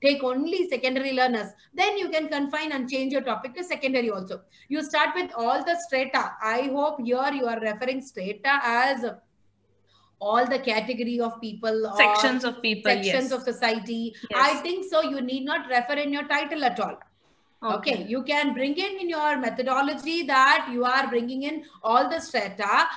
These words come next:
Speaker 1: and your
Speaker 2: Okay.
Speaker 1: inference would tell, or your analysis would tell that what is the distribution of strata, strata in your data. Okay.
Speaker 2: Okay.
Speaker 1: So you're not going to plan. If you're going to plan it, then it is a challenge in your methodology to have equal distribution from, uh,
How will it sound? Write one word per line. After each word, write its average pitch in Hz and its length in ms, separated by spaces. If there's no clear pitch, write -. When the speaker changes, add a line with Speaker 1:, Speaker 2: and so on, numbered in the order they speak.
Speaker 1:
and 339 300
your 311 140
Speaker 2:
Okay. 269 140
Speaker 1:
inference 370 500
would 302 220
tell, 262 280
or 269 100
your 254 140
analysis 311 560
would 277 200
tell 247 240
that 320 240
what 277 280
is 370 160
the 330 220
distribution 349 680
of 330 120
strata, 294 420
strata 294 400
in 277 160
your 269 240
data. 269 380
Okay. 214 300
Speaker 2:
Okay. 208 240
Speaker 1:
So 254 400
you're 240 140
not 285 280
going 339 180
to 311 120
plan. 254 300
If 294 100
you're 359 120
going 381 140
to 339 80
plan 254 420
it, 339 220
then 302 160
it 277 120
is 254 100
a 254 60
challenge 277 380
in 330 80
your 285 100
methodology 262 680
to 277 120
have 247 180
equal 269 640
distribution 247 640
from, 240 220
uh, 233 100